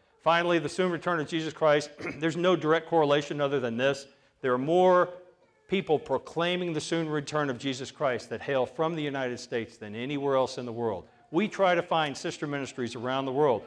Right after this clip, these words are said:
We have a dear friend in South Africa who's from Pakistan. We know people in, uh, Pakistan itself, in Indonesia, but there are a handful scattered around.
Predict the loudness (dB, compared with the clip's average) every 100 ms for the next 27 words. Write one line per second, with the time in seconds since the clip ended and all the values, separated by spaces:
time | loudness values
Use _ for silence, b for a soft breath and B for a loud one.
0 | B -2 0 2 0 0 0 -2 -2 _
1 | _ 0 2 4 2 2 -8 -14 -18 _
2 | _ -18 -6 -4 -2 0 -2 -4 -8 -8
3 | -10 -14 b b -6 0 2 2 0 0
4 | 2 0 0 -2 0 0 -2 -6 b b
5 | _ -6 0 0 2 0 0 -2 -2 -2
6 | -2 -4 0 2 2 0 b b b -4
7 | -2 -2 -2 -2 2 2 2 0 -2 -4
8 | -10 b b -6 0 4 6 4 -2 -4
9 | -2 -2 -2 2 2 0 -4 -2 0 0
10 | -2 -2 -2 -6